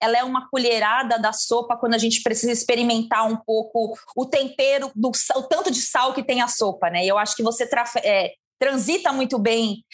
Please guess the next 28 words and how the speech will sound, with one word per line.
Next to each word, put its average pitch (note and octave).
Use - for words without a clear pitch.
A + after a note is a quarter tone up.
nesse G#3+
mundo A3+
on C#4
e C4
nesse A#3+
mundo A3
off, F3+
né, F#3
Bruno? F3
Como G3+
é A3+
que A3+
você B3
acompanha A#3
as G#3
duas G#3
competições G#3+
aí G3
das G#3
redes G3+
sociais F#3+
e F3
também F3+
dos E3+
canais E3
que -
você E3
trabalha? D#3+